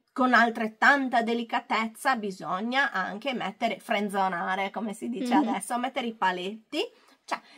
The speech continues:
Speaker 1: ti stanno tampinando, usiamo una parola, si può dire tampinare, è una brutta parola. Tampinare, cioè, nel senso, ti chiedono, dice, "Vuoi uscire con me?" E tu dici, "No, perché ho altro da fare."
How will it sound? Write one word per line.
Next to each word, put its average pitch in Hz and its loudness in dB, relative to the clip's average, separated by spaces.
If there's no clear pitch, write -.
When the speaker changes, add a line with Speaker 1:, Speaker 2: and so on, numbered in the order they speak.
Speaker 1:
ti 370 4
stanno 262 4
tampinando, 226 4
usiamo 254 4
una 190 2
parola, 220 2
si - -10
può 554 -2
dire 196 -10
tampinare, 196 -6
è 240 0
una 226 -2
brutta 208 -8
parola. 190 -6
Tampinare, 233 4
cioè, 190 4
nel 277 2
senso, 233 -4
ti - -6
chiedono, 220 0
dice, 294 -2
"Vuoi - -2
uscire 240 -2
con 175 -8
me?" 269 2
E 285 -4
tu 226 -8
dici, 220 -8
"No, 285 6
perché 311 -2
ho 240 6
altro 208 0
da 190 2
fare." 170 -4